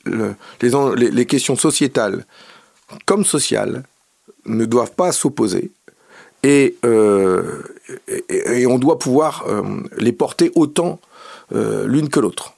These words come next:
Autant les questions sociales que les questions sociétales. Et il ne faut pas les opposer. Et, euh, aucune ne doit dominer l'autre. Voilà, ça, pour moi, c'est clair. Ça veut dire que, par exemple, dans les questions sociétales,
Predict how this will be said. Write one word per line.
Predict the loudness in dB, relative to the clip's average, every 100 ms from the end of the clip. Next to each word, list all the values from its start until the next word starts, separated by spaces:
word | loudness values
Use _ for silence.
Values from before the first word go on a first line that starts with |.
| _ 0
Autant | 0 2 0
les | 0
questions | -2 -2
sociales | -2 -2 0 0
que | 0
les | -2
questions | -2 -4 -2
sociétales. | -2 -4 -4 -6 -6
Et | -6 0
il | 2
ne | 4
faut | 2
pas | 0 0
les | 0 0
opposer. | 0 0 2 4
Et, | 4 2 -8 -14 -14 -16 -16 -2
euh, | 0 0 -2 -12 -6 0
aucune | 0 0 2 4 4 2
ne | 2 2
doit | 4 2
dominer | 2 4 4 4 4
l'autre. | 6 4 4 -4 -8 -14 _ _ _ _ _
Voilà, | -4 -2
ça, | -2 -2 -4 _ -16 -16 -18 -6
pour | -2 2
moi, | 4 4
c'est | 0
clair. | 0 0 0
Ça | 0 2
veut | 2
dire | 2
que, | 2
par | 0 0
exemple, | 0 0
dans | 0
les |
questions | -2 -2 0
sociétales, | 0 0 0 2 0 -2